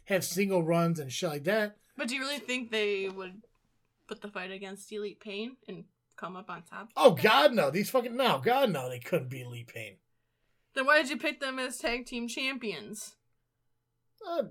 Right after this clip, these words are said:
Speaker 1: you
Speaker 2: If
Speaker 1: know,
Speaker 2: Elite Pain is the reigning champions, they're gonna have, someone's gonna have to beat them.
Speaker 1: you could have a, you could have a, a run-in that causes a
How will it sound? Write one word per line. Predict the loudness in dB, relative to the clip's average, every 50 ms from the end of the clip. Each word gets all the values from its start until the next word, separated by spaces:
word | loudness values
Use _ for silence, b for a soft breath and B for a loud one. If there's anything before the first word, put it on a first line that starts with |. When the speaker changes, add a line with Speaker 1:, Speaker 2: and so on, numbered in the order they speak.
| -6
Speaker 1:
you | -2 2 4
Speaker 2:
If | 4
Speaker 1:
know, | 6 6 4
Speaker 2:
Elite | 4 2 2
Pain | 2 2 2 2 2 2
is | 0 -2 -4
the | -6
reigning | -6 -4 -4 -4 -6
champions, | -4 -4 -4 -4 -2 -2 -2 -2
they're | -2 -2
gonna | -2 0 0
have, | 0 -2 -4
someone's | -6 -4 -2 -2 -2 -2 -2
gonna | -2 -2 -2
have | -2 -2 -4
to | -6
beat | -4 -4 -6 -4 -2
them. | -2 -2 0 -2 -4 -8 _ _
Speaker 1:
you | -4 -4 -2
could | 4 4 4
have | 4 4
a, | 2 -2 -4
you | -4 -4 -2
could | -2 -2 0 2
have | 2 2 2 0 -2
a, | -4 -6 -6 -6 -6
a | -8 -2
run-in | 2 2 4 4 4 2 2 0 0 0
that | -2 -4
causes | -6 -4 -4 -4 -4 -4 -6 -8
a | -8